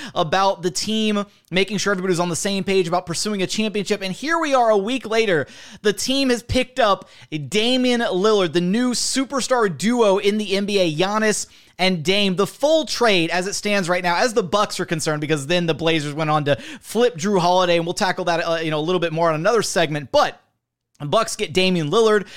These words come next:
The Blazers walk away with Jrue Holiday, who they then subsequently flip to the Celtics, but also DeAndre Ayton, Toumani Camara,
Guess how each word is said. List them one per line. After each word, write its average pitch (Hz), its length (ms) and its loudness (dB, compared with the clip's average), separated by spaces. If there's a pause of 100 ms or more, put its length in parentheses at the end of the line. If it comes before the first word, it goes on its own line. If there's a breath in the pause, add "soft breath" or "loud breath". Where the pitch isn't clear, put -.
(120 loud breath)
The 156 100 -2
Blazers 185 360 0
walk 185 240 2
away 180 140 2
with 160 200 0
Jrue 185 180 0
Holiday, 170 340 2
who 160 80 0
they 147 140 0
then 170 160 -2
subsequently 147 500 -4
flip 160 240 -2
to - 60 -10
the 131 80 -4
Celtics, 233 500 0 (220 loud breath)
but 160 80 -2
also 175 240 2
DeAndre 147 440 2
Ayton, 190 380 -2 (160 loud breath)
Toumani 175 380 0
Camara, 185 520 4